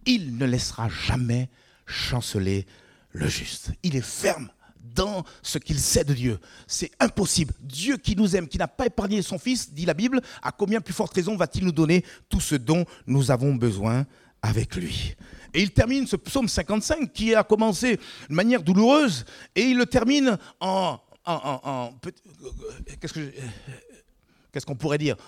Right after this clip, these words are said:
En, en, en, oui, en renouvelant sa confiance en Dieu. Regardez ce qu'il dit, psaume chapitre cinquante-cinq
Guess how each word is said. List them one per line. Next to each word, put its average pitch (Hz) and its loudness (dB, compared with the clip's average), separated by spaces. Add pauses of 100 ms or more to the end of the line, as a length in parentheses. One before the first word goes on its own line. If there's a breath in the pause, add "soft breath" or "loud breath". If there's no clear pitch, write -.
(120 loud breath)
En, 165 4
en, 160 0
en, 147 0
oui, 214 4
en - 2
renouvelant 254 4
sa - 2
confiance 254 2
en 190 6
Dieu. 156 4
Regardez 185 4
ce - 2
qu'il 180 -2
dit, 233 8 (260 loud breath)
psaume 247 4
chapitre 180 0
cinquante-cinq 208 2